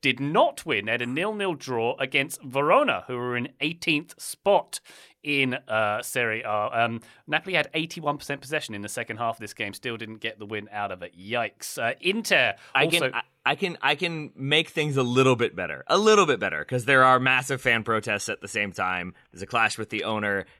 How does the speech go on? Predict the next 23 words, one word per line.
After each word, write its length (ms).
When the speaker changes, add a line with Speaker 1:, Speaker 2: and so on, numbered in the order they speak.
Speaker 2:
Seems 420
like 100
maybe 260
that's 200
getting 240
worked 260
out. 180
That 140
relates 360
to 200
ticket 380
prices 580
and, 160
and 100
a 60
few 240
other 160
things 260
along 280
the 80
way. 340
But 120
also, 640